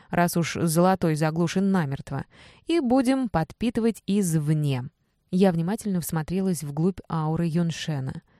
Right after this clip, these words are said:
«Но это касается течения ци, а с физическим телом потруднее. Как ты такой тощий и дохлый умудрялся воевать с разными злодейскими сущностями?»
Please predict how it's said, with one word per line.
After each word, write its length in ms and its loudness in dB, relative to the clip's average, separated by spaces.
«Но 340 6
это 220 2
касается 540 0
течения 640 0
ци, 460 -2
а 140 4
с 60 -2
физическим 720 0
телом 300 0
потруднее. 680 2
Как 160 0
ты 80 4
такой 360 2
тощий 520 2
и 180 -2
дохлый 760 2
умудрялся 600 4
воевать 320 4
с 40 -2
разными 340 4
злодейскими 640 0
сущностями?» 760 -4